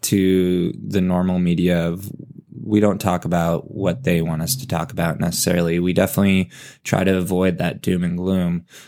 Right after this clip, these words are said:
but we are on a track of discussing topics that are current and topics that both matter to us and that we think should matter to our community. So, um,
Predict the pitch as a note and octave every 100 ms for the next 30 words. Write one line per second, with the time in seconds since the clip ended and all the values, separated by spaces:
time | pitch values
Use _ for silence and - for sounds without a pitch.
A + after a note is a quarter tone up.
0 | _ - G2+ G2 G2 E2+ G2+ G2 G2 G2
1 | F2+ F#2+ G3+ F#2+ F3 F#2 F3 F3+ F#2 F2+
2 | F2 - - - F2+ - F2+ F2 F2 F2
3 | - F2 - - F2+ F2+ - F#2+ F2+ -
4 | F2 F2 F2+ - F2 - - F2+ F2+ D#2+
5 | G2+ F#2 F#2 F#2 F2+ F2 G2 F2 E2+ -
6 | F2 E2 E2 F2 E2+ E2 E2 - F2 E2
7 | - E2+ E2+ D#2+ D#2+ D#2+ D#2 - - D#2+
8 | D#2 D#2 D#2+ - - _ - E2 - F2+
9 | F2+ E2+ D#2+ D#2+ - _ - - _ -
10 | A2 G#2+ G#2 G2+ F#2+ - - G2+ G2 F#2+
11 | F#2+ F#2